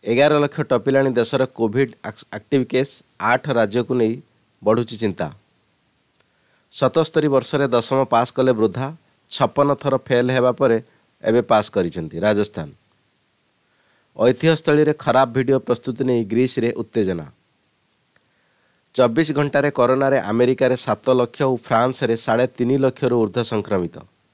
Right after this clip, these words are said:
କାହିଁକି ଦରିଦ୍ର ହେଲା ଶ୍ରୀଲଙ୍କା? ସଙ୍କଟ ବେଳେ ଫାଇଦା ଉଠାଉଛି ଚୀନ। ଋଣର ଜାଲ, ଜାଲ ଭିତରକୁ ଠେଲି ଦେଇ ଭାରତକୁ ନିଶାନା କଲା।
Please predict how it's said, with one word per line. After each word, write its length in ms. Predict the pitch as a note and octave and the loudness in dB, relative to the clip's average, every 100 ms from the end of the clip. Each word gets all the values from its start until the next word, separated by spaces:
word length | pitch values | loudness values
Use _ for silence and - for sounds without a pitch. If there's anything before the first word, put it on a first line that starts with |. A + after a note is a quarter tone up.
| _ _ _ _ _ _ _ _ _ _ _ - | _ _ _ _ _ _ _ _ _ _ _ -2
କାହିଁକି 320 | C3 D#3 D#3 | 0 0 2
ଦରିଦ୍ର 380 | B2 A#2+ A#2+ C#3+ | 4 2 2 0
ହେଲା 160 | C#3 C3+ | 2 0
ଶ୍ରୀଲଙ୍କା? 520 | - A#2+ B2 A#2 F2+ | -2 -2 0 0 -4
ସଙ୍କଟ 440 | E2+ A#2 G#2+ B2+ C3 | -2 -4 -2 -2 0
ବେଳେ 200 | B2+ B2+ | 2 0
ଫାଇଦା 380 | - A2+ A2+ | 0 -2 2
ଉଠାଉଛି 420 | A#2+ A#2+ A#2 A#2 A2 | 0 0 -4 -4 -10
ଚୀନ। 280 | - C3 C3+ _ _ _ G2+ | -6 -6 -6 _ _ _ 0
ଋଣର 520 | A2+ B2+ C3+ B2 A#2+ _ _ _ - | 4 4 2 0 -2 _ _ _ -20
ଜାଲ, 480 | D2+ A#2+ C3 C3 F2+ | -4 0 2 0 -2
ଜାଲ 280 | A2 A#2 | 0 2
ଭିତରକୁ 440 | B2+ B2 C3 B2+ B2+ | 2 0 -2 -2 -4
ଠେଲି 260 | A2+ A#2 B2+ | -4 -2 0
ଦେଇ 260 | A#2 G#2 - _ _ - | 0 -2 -6 _ _ -20
ଭାରତକୁ 520 | - A#2+ C3+ A2+ B2 | -2 0 0 0 -2
ନିଶାନା 380 | G#2+ A2 G2+ F#2+ | 0 0 0 -2
କଲା। 240 | E2 D#2 | -6 -14